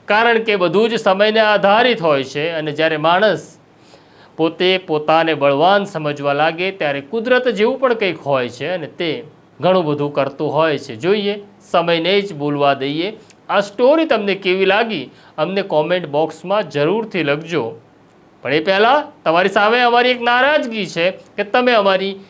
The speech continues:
અમારો બેલ આઇકોન દબાવતા નથી, અમારા સાથી બનતા નથી. બસ, તો વિનંતી છે, અમારા સાથી બની જાઓ, બેલ આઇકોન દબાવી દો. અત્યારે મને અને મારા સાથી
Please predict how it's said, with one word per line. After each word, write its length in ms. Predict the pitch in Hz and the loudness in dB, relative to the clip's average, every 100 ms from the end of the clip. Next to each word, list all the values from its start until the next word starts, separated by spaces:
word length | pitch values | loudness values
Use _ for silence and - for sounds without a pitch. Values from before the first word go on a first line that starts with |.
| - - - | -20 -14 -2
અમારો 300 | 151 165 165 | 2 2 2
બેલ 320 | 135 170 175 | 2 2 4
આઇકોન 420 | 165 165 196 220 | 2 0 0 0
દબાવતા 440 | 185 156 143 143 139 | 0 2 2 0 -4
નથી, 340 | 139 208 240 | -4 -6 -4
અમારા 320 | 165 151 156 | -2 0 0
સાથી 420 | 156 190 202 202 | 0 0 2 0
બનતા 380 | 160 131 127 131 | -2 -4 -4 -6
નથી. 340 | 123 117 190 247 - _ _ _ 165 | -6 -10 -12 -14 -18 _ _ _ -2
બસ, 240 | 254 - - | -2 -4 -10
તો 80 | 170 | -2
વિનંતી 400 | 220 294 285 254 | 2 2 0 -6
છે, 220 | 233 262 - - - | -6 -8 -10 -20 -8
અમારા 300 | 147 170 170 | -2 0 0
સાથી 420 | 165 160 143 147 | -2 -2 -2 -4
બની 220 | 135 135 | -6 -6
જાઓ, 260 | 131 160 233 - 117 | -2 -2 -2 -6 -8
બેલ 260 | 139 135 | -4 -2
આઇકોન 380 | 131 131 196 185 | -2 -4 -6 -4
દબાવી 340 | 139 127 120 | -2 -2 -4
દો. 160 | 117 190 - - - | -6 -10 -12 -18 -12
અત્યારે 320 | 151 - 160 | -8 -2 -2
મને 260 | 160 170 214 | 0 -2 0
અને 120 | 208 | 0
મારા 240 | 202 202 | 0 2
સાથી 500 | 208 214 208 208 202 | 2 2 0 0 -8